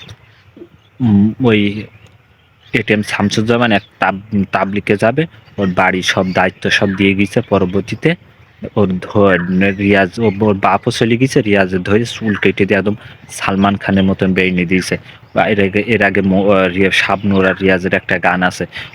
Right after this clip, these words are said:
হওয়ার পরে ওর একটা লোক এসে জামা কাপড় দিয়েছে একদম সালমান খান। পরবর্তী এটিএম শামসুজ্জামানরা চলে এসে দেখে যে এটা লোকটা কিরা, বলছে, "এটা সালমান, এ জিনে ভর করেছে, এর দিতে হবে মিষ্টি ফিষ্টি দিলে এ খাচ্ছে।"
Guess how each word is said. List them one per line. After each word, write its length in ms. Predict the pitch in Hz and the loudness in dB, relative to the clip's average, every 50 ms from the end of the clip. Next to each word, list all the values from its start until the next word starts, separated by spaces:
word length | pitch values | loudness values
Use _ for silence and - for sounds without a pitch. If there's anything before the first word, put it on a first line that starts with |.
| - - | -6 -2
হওয়ার 180 | 95 95 92 - | 0 0 0 0
পরে 220 | - 104 104 117 | 0 0 2 4
ওর 220 | 113 107 101 98 - - - - - | 2 2 0 -2 -8 -8 -18 -10 -6
একটা 240 | - 98 - - 101 | -6 -6 -2 0 0
লোক 320 | 98 98 98 98 92 - | 2 2 2 2 2 0
এসে 240 | 98 95 - - 107 | 0 0 2 0 0
জামা 300 | 98 - 95 95 98 95 | 0 0 0 2 2 0
কাপড় 280 | 92 - 98 95 104 98 | -2 -2 -4 -2 -2 0
দিয়েছে 220 | 101 110 107 - | 0 0 0 0
একদম 200 | 113 104 101 104 | -2 -2 -2 -4
সালমান 440 | 101 - - 101 95 95 95 95 98 | -6 -4 -4 -4 -2 0 0 0 0
খান। 260 | - - 95 92 92 - - | -2 -4 -4 -4 -4 -2 0
পরবর্তী 400 | 104 95 98 95 98 - - 104 | 0 0 2 0 -2 0 2 0
এটিএম 220 | 95 - 98 95 | 0 0 -2 -4
শামসুজ্জামানরা 760 | 92 - - 95 98 98 - 104 104 104 107 107 110 110 113 | -4 -4 -4 -4 -4 -4 -4 -2 0 2 2 2 2 0 0
চলে 320 | 117 - - 107 101 98 101 | -2 -2 0 0 2 2 0
এসে 160 | - - 110 | 0 0 -2
দেখে 220 | 98 101 - - | -2 -2 -4 -2
যে 100 | 107 104 | -2 -2
এটা 140 | 101 - 104 | 0 0 0
লোকটা 280 | 101 101 98 - - 101 | -2 -2 -2 -2 -4 -6
কিরা, 280 | - - 113 110 104 - - - - - - - - | -2 0 0 0 0 -2 -4 -16 -20 -20 -12 -4 -2
বলছে, 180 | 98 - - | -2 0 0
"এটা 120 | 95 110 101 | 0 0 -2
সালমান, 420 | - - - - 104 104 110 107 - - - - - - | -4 -6 -4 -4 -2 -2 -2 -4 -4 -8 -14 -10 -2 0
এ 100 | 110 101 | 0 0
জিনে 380 | 92 - 120 113 110 117 120 | 2 2 2 2 4 4 2
ভর 300 | 117 113 104 107 117 113 | 2 2 0 -2 -4 -4
করেছে, 380 | - - 117 117 120 - - 123 | -2 0 2 2 2 2 2 0
এর 140 | 110 107 92 - - - - - - - - - 95 | 0 -2 -6 -10 -18 -20 -20 -20 -20 -18 -6 -4 -2
দিতে 280 | 87 104 95 - 117 | 0 0 0 0 -2
হবে 160 | 110 107 110 | 0 0 0
মিষ্টি 420 | 104 104 104 107 98 - - - 107 | 0 2 0 0 0 -2 -2 -2 -2
ফিষ্টি 360 | 98 110 104 - - - 113 | 0 0 0 0 0 0 0
দিলে 260 | 101 117 110 120 113 | 0 0 2 2 2
এ 40 | 104 - | 2 0
খাচ্ছে।" 440 | - - - 101 95 - - - | -2 -4 -4 -4 -4 -6 -8 -8